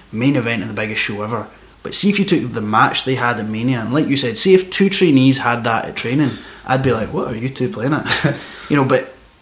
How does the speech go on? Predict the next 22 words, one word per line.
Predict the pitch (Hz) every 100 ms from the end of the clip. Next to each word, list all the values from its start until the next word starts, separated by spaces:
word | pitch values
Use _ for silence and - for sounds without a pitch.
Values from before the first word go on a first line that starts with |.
| -
Austin | 139 143 - 139
and | 123
Rock | 120 -
could | - 113
do | 123 127
that | 139 127
because | 120 - 123
they | 113
were, | 113 110 107
they | 113 139
were | 131 123 127
who | 131 127
they | 120
were | 107
at | 113 131
that | 131 -
point, | - 120 98 - - -
and | 117
folk | 127 123
were | -
hanging | 104 120 113
off | 110 104